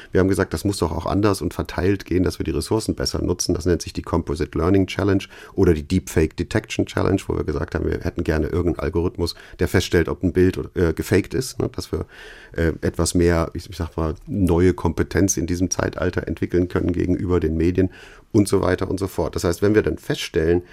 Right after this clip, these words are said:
erstens ist technologisch was im Gange, ne? Da läuft was zusammen, wo wir solche Durchbrüche machen können und zum anderen, es formiert sich möglicherweise ein gesellschaftliches Problem, was wir angehen müssen, dann machen wir unsere Challenges.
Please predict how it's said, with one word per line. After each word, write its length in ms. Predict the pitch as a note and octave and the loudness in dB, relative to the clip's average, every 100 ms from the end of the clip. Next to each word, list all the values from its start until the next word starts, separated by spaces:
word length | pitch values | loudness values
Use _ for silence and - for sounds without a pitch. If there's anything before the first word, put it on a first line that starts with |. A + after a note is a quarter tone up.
| - - - | -20 -20 -12
erstens 400 | - F#2+ G#2 - - _ | -2 0 0 -4 -10 _
ist 180 | G2 - | -4 -2
technologisch 580 | F#2+ G2+ E2 G2 C3 - | 0 2 4 2 2 -2
was 160 | G2 | -4
im 180 | - E2 | -4 -6
Gange, 340 | - G#2 C#3+ G3 - | -2 0 0 -2 -6
ne? 200 | - A#2+ - - | -4 -4 -4 -10
Da 100 | - | -4
läuft 340 | E2 F2 A2 - | 0 0 0 -2
was 160 | F#2 - | -4 -4
zusammen, 380 | F2 D#2 A2+ | -4 0 2
wo 120 | A#2 G2 | 2 0
wir 80 | |
solche 220 | F2+ F2 F2 | -2 -2 -2
Durchbrüche 500 | G2 G#2 - E2 D#2 | -2 -2 -6 -2 -2
machen 280 | D#2 A#2 | 2 2
können 200 | A#2 A2+ | 2 2
und 160 | - F#2+ | 2 2
zum 140 | F#2 | 0
anderen, 340 | C#2 F2+ G2+ G#2+ - - - | 2 4 4 2 -4 -20 -8
es 240 | F#2+ - - - | -8 -8 -12 -2
formiert 340 | G#2 F#2+ G2+ | 2 4 4
sich 120 | F2+ | 2
möglicherweise 640 | F#2+ F#2 E2 F#2+ F2 F2 | 0 0 0 0 2 2
ein 80 | - | 2
gesellschaftliches 600 | F2 E2 F2 E2+ - D#2 | 2 2 0 -2 -6 -10
Problem, 340 | - D#2+ A#2 A2 | -6 0 2 2
was 160 | - | -2
wir 120 | - - | -4 -4
angehen 360 | D2+ D2+ D#2 | -2 -2 -2
müssen, 260 | D#2+ - - - - | -4 -4 -8 -10 -4
dann 140 | F2 | 2
machen 200 | F2 E2+ | 4 4
wir 80 | F2 | 0
unsere 280 | F2 E2+ E2+ | 0 -2 -6
Challenges. 520 | - - - - - | -10 -10 -12 -14 -20